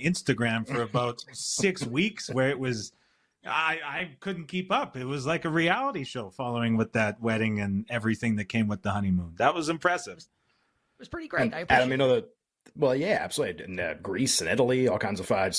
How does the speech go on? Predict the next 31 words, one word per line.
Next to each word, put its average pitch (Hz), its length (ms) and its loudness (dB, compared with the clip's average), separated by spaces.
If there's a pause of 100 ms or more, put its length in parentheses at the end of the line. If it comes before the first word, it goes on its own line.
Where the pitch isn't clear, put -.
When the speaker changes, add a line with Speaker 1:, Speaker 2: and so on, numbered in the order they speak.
Speaker 2:
If 113 140 2
I 143 80 6
was 131 100 2
on 127 120 0
Instagram, 98 440 -4
I 85 80 -4
would 85 140 -8
be 92 40 -4
able 90 140 -4
to, 107 320 -2
to - 80 -4
respond 95 340 -2
to 104 60 -2
that, 117 140 0
but 92 100 0
I 85 80 2
just, - 220 -2 (280)
I 120 100 8
have 139 120 4
an 123 80 -6
account 98 320 -8
and 87 80 -14
I 85 60 -8
just, 82 320 -10
I 85 100 -6
don't 80 120 -6
really 80 200 -10
use 76 180 -10
it. 101 140 -6
Maybe, 143 260 4
I, 131 120 2